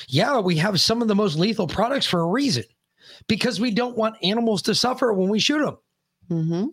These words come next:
Speaker 1: It's why they're lethal. They're supposed to kill 'em. Quick. No suffering.
Speaker 2: Mm.
Speaker 1: Everybody said it's okay as long as they don't suffer. Okay, so we developed an arrow that decapitates a turkey.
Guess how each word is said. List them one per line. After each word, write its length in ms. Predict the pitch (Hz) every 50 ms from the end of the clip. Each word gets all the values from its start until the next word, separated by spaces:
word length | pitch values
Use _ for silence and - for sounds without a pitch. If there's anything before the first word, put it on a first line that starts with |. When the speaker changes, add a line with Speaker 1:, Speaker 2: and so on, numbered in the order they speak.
| - _
Speaker 1:
It's 100 | - -
why 180 | 151 180 214 247
they're 100 | 254 254
lethal. 460 | 277 330 349 330 - 185 - - - _ _ _ _ _ _ _ _ _ _ _ _ _ _ - - - - _ -
They're 100 | 196 233
supposed 340 | - - 277 359 359 359 -
to 80 | -
kill 180 | - - 196 156 -
'em. 80 | - - _ _ _ _ _ _ _ -
Quick. 320 | - 220 254 - - - - _ _ _ _ _ _ _ _ _ _ -
No 160 | 190 247 269
suffering. 540 | - - 302 285 277 - 220 165 117 95 - _ _ _ _ _ _ _ _ _ _ _ _ _ _ _ _ _ _ _ _ _ _ _ - - - - - - - _ _ _ _ _ _ _ _ 127
Speaker 2:
Mm. 480 | 127 127 123 120 120 117 113 113 113 113 113 110 110 _ _ _ _ _ _ _ -
Speaker 1:
Everybody 400 | 160 190 226 214 262 254 262 214
said 180 | - 247 269 262
it's 160 | 262 208 -
okay 320 | 269 254 - 247 262 269 254
as 100 | 196 180
long 140 | 233 240
as 60 | 226 180
they 100 | 247 240
don't 200 | 247 240 240 233
suffer. 380 | - 254 247 226 - 151 127 143
Okay, 280 | 165 - 202 202 190
so 120 | 165 - 202
we 220 | 180 180 165 160 - -
developed 400 | - 127 143 175 190 208 185 -
an 300 | 196 165 147 143 147 135 -
arrow 320 | - - 196 220 214 196
that 160 | 160 156 147
decapitates 680 | - 147 - - 156 170 175 185 - - 175 185 175 -
a 40 | -
turkey. 440 | - - 202 233 - - 104 - -